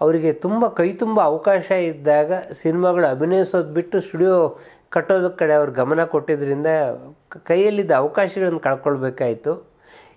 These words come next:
ಇನ್ನೊಂದು ಕಡೆ ಸ್ಟುಡಿಯೋ ಕೆಲಸಗಾರರಿಗೆ ದುಡ್ಡು ಕೊಡಬೇಕಾಗಿತ್ತು, ಆ, ಓ-, ಯಂತ್ರೋಪಕರಣಗಳಿಗೆ ದುಡ್ಡು ಕೊಡಬೇಕಾಗಿತ್ತು, ಮೇಂಟೆನೆನ್ಸ್ ಚಾರ್ಜ್ ಕೊಡಬೇಕಾಗಿತ್ತು.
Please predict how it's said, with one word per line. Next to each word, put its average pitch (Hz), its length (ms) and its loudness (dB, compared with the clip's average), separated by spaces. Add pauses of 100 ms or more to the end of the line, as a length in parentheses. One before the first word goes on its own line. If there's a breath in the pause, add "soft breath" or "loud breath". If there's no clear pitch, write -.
ಇನ್ನೊಂದು 254 480 0
ಕಡೆ 208 720 0
ಸ್ಟುಡಿಯೋ 254 880 0 (340)
ಕೆಲಸಗಾರರಿಗೆ 170 720 0
ದುಡ್ಡು 135 180 -4
ಕೊಡಬೇಕಾಗಿತ್ತು, 147 1040 -2 (380 loud breath)
ಆ, 113 680 -2
ಓ-, 117 400 -2
ಯಂತ್ರೋಪಕರಣಗಳಿಗೆ 147 1300 0
ದುಡ್ಡು 127 200 -4
ಕೊಡಬೇಕಾಗಿತ್ತು, 131 760 -2
ಮೇಂಟೆನೆನ್ಸ್ 151 640 -2
ಚಾರ್ಜ್ 135 300 -4
ಕೊಡಬೇಕಾಗಿತ್ತು. 127 1000 -6